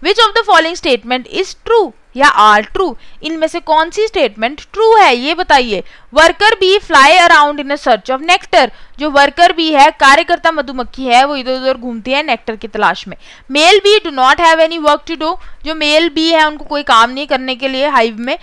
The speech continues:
The queen bee lays egg। जो रा-, अ, क्वीन बीज है, वो एग्स ले करती हैं। Worker bees are female only। जो वर्कर बीज हैं, कार्यकर्ता मधुमक्खियां हैं, वो फीमेल ही होती हैं।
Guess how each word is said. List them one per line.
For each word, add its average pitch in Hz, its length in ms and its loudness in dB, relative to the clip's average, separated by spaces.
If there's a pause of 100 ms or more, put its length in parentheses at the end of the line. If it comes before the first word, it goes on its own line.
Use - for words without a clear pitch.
(300)
The 311 100 0
queen 392 480 -2
bee 370 200 2
lays 269 480 0
egg। 294 280 -2
जो 285 200 -2
रा-, 240 400 6
अ, 240 40 0
क्वीन 302 380 -8
बीज 320 280 -4
है, 302 160 2
वो 277 460 -2
एग्स 254 260 0
ले 311 160 0
करती 302 320 -4
हैं। 311 100 0
Worker 285 440 2
bees 294 400 -6 (100)
are 247 180 4
female 214 540 -8
only। 320 440 -2 (340)
जो 269 100 -6
वर्कर 269 400 0
बीज 285 300 -6
हैं, 269 160 -2
कार्यकर्ता 254 580 0
मधुमक्खियां 240 600 -6
हैं, 254 80 0
वो 240 260 -6
फीमेल 240 580 -6
ही 262 220 -8
होती 220 460 -10
हैं। 220 240 -4